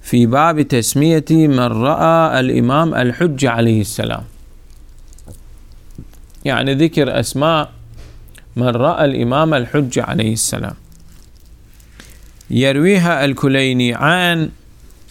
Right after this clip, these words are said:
محمد بن عبد الله، يعني محمد بن عبد الله الحميري،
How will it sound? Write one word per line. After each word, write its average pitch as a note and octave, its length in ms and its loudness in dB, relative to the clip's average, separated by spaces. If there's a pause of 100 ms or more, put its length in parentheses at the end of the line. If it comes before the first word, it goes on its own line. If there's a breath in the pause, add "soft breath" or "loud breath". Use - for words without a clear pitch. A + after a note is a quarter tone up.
(140)
محمد E3 520 0
بن D3+ 240 2
عبد B2+ 320 0
الله، A#2+ 440 2 (1120 loud breath)
يعني A#2+ 260 0
محمد B2 540 0
بن A2+ 180 -2
عبد A#2 260 -2
الله C3+ 340 0
الحميري، B2+ 720 0